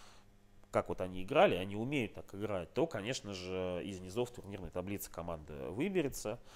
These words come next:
А сейчас давайте послушаем, э, главного тренера Приоритета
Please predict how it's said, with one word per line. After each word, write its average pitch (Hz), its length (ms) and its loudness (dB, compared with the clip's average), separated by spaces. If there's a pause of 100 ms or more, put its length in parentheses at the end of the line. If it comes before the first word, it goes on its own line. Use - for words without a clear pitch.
(180)
А 98 80 -2
сейчас 131 240 6
давайте 113 260 2
послушаем, 95 720 -2
э, 90 280 -2
главного 92 340 -4
тренера 85 580 -8
Приоритета 95 880 -4